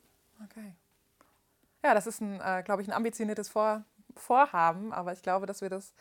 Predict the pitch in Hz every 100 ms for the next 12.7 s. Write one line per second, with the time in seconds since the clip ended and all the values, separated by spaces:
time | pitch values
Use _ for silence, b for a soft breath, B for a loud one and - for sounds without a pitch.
0 | B B B 208 233 220 233 226 165 151
1 | 160 - - 151 160 160 156 160 165 B
2 | B B B B 233 226 226 220 226 226
3 | - - 262 370 226 202 196 - 196 202
4 | 202 208 208 208 - - 208 - - _
5 | _ _ _ 165 285 359 269 285 247 -
6 | 226 247 226 233 - - - 190 196 196
7 | 196 220 220 - 185 202 294 262 233 226
8 | 220 202 190 196 185 196 - 196 202 220
9 | 277 247 226 220 208 208 190 196 B B
10 | B - 196 196 269 320 - 214 170 196
11 | 214 202 - - 185 - 294 160 165 -
12 | - - - - 151 156 165